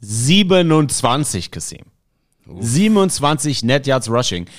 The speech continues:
Speaker 1: gegenüber Frankfurt Galaxy mit hundertvierzehn.
Speaker 2: Ja.
Speaker 1: Da ging wirklich gar nichts im Laufspiel bei der Frankfurt Galaxy. Deswegen nochmal Shoutout an die Defense der Frankfurt Galaxy, die brutal abgeliefert hat. Gerade die D-Line, die Linebacker um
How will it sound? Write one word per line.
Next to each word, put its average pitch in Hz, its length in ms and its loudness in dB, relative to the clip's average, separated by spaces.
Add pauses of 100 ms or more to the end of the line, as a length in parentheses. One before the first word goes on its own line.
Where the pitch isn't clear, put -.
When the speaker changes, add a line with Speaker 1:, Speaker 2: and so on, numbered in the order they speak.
(140)
Speaker 1:
gegenüber 127 460 -2
Frankfurt 123 400 -4
Galaxy 123 320 0
mit 107 160 -2
hundertvierzehn. 110 640 -2 (300)
Speaker 2:
Ja. 95 160 -14 (160)
Speaker 1:
Da 117 140 0
ging 165 420 0 (200)
wirklich 151 760 0 (160)
gar 127 300 0
nichts 113 340 -2
im 101 180 -6
Laufspiel 101 640 -4 (240)
bei 107 120 0
der 107 100 0
Frankfurt 98 420 -6
Galaxy. 92 380 -8
Deswegen 139 360 -2
nochmal 131 200 0
Shoutout 151 560 0 (240)
an 117 220 -4
die 104 240 -8
Defense 147 480 0
der 127 80 -2
Frankfurt 120 420 -8
Galaxy, 120 540 -2 (260)
die 113 140 -8
brutal 135 840 -2 (120)
abgeliefert 147 680 -4
hat. 85 240 -10
Gerade 143 420 2
die 127 200 -10
D-Line, 156 320 -4
die 151 80 0
Linebacker 143 560 -2
um 139 240 -2